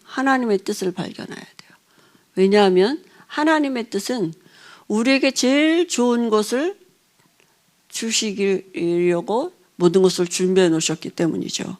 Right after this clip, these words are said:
그죠? 그래서 모든 일에는 순서가 중요합니다. 그래서 산상수훈에서 먼저, 뭐, 말씀하셨죠? 먼저 할 것. 요한, 뭐, 마태복음 오 장 이십사 절에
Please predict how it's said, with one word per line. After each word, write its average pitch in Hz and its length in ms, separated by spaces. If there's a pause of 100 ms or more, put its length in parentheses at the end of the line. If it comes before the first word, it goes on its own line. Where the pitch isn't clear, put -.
(340)
그죠? 175 380
그래서 180 400 (440)
모든 190 480
일에는 190 540 (420)
순서가 262 760
중요합니다. - 760 (1200)
그래서 175 520 (580)
산상수훈에서 208 880
먼저, 175 420
뭐, 156 380
말씀하셨죠? 165 1000 (760)
먼저 180 400
할 147 120
것. - 240 (1900)
요한, 190 400
뭐, 165 180
마태복음 190 560
오 185 220
장 170 220
이십사 170 360
절에 175 400